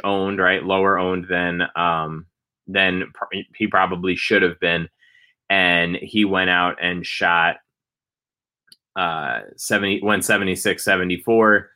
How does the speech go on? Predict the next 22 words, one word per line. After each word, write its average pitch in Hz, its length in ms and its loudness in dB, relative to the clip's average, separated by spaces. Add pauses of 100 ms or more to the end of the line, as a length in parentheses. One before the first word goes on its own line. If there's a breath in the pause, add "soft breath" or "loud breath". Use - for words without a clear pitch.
(260 soft breath)
only 107 200 4
scored 98 300 0
twenty-four 101 400 -4
and 95 100 -2
a 92 40 -4
half 90 160 -2
DraftKings 92 560 -2
points, 92 360 -6
missed 92 220 -4
the - 80 -6
cut, 92 380 0 (180)
uh, 87 380 4
barely 90 460 2
finished 92 500 -4 (380 soft breath)
inside 107 420 0
the 90 100 0
top 92 400 -2
hundred. 78 400 -8 (1040)
Um, 82 540 -4 (640)
which, - 340 -14 (300 loud breath)
you 104 140 -2
know, 95 200 0